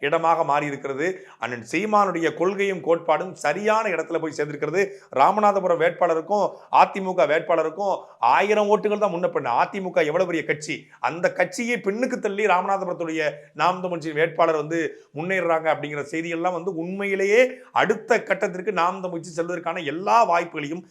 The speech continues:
இந்த தேர்தல் களம் உருவாகியிருக்கிறது. மக்கள் நாம் தமிழ் கட்சியை புறக்கணிக்கல. ஏன்னா ராமநாதபுரம் தொகுதியில ஓ பி எஸ் நிக்கிறாரு, நவாஸ்கனி நிக்கிறாரு. அதுக்கு மத்தியில எழுபத்தி எட்டாயிரம் வாக்குகளை நாம் தமிழ் கட்சியின் வேட்பாளரு,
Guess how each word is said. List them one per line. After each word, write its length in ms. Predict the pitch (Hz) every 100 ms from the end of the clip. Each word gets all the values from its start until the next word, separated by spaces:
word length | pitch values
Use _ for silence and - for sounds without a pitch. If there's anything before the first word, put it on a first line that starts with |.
| _ 131
இந்த 280 | 143 143 -
தேர்தல் 420 | 147 185 170 143
களம் 240 | 151 147
உருவாகியிருக்கிறது. 580 | 139 165 170 135 123 113 - _ _
மக்கள் 320 | 131 151 151 190
நாம் 260 | 156 175
தமிழ் 180 | 175 156
கட்சியை 200 | 147 156
புறக்கணிக்கல. 520 | - 156 151 139 113 101 - _ _ _ 117
ஏன்னா 140 | 135 139 147
ராமநாதபுரம் 720 | 117 131 165 165 160 151 135
தொகுதியில 320 | 123 143 147 165
ஓ 100 | 147 165
பி 100 | 170
எஸ் 120 | 139
நிக்கிறாரு, 360 | 131 131 117 101 - _ _ _
நவாஸ்கனி 520 | 117 151 202 - 147
நிக்கிறாரு. 400 | 131 127 127 107 -
அதுக்கு 320 | 117 151 151
மத்தியில 340 | 139 139 180 185
எழுபத்தி 400 | 139 175 208 214
எட்டாயிரம் 440 | 190 - 170 160 143
வாக்குகளை 400 | 160 160 165 190
நாம் 300 | 151 185 185
தமிழ் 180 | 185 175
கட்சியின் 260 | 151 127
வேட்பாளரு, 480 | 165 165 151 139